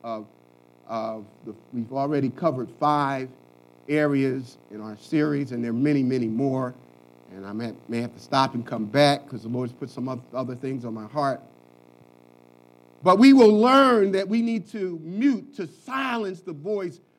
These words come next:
of self-rejection. And so today I'm gonna teach you. And I'm gonna teach you, I want you to write some of these things down, and I'm gonna go as far as I can,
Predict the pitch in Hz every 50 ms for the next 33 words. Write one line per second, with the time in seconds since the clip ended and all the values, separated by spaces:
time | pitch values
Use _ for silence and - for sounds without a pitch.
0 | _ - 156 143 - - - 175 170 165 165 - 160 139 131 160 160 156 151 -
1 | 160 151 143 147 196 185 170 175 175 156 220 226 226 214 190 170 165 160 160 -
2 | 202 156 117 - - 107 107 98 90 _ _ _ _ _ - 127 131 131 131 -
3 | 185 147 170 156 147 165 151 - 156 131 135 156 170 175 170 - 165 147 143 143
4 | 127 123 120 - 156 156 151 143 131 - 151 151 151 147 139 143 143 - - -
5 | _ _ _ - - 117 123 127 127 135 139 143 139 131 131 156 156 147 143 -
6 | - 170 160 165 165 160 160 160 131 123 127 - - 190 180 - 160 160 165 151